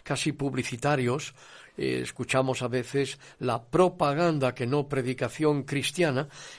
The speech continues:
y no hay evangelio, hay lemas, hay slogans,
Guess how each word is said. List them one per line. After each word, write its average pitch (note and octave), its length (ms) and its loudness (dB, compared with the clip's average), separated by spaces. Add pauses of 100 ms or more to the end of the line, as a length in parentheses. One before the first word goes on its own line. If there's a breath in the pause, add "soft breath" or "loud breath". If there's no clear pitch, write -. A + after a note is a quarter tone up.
y D3+ 140 4
no E3+ 240 6
hay F3 160 2
evangelio, C#3 640 0
hay C#3+ 100 -2
lemas, D#3+ 500 2
hay D3+ 140 0
slogans, E3+ 580 -2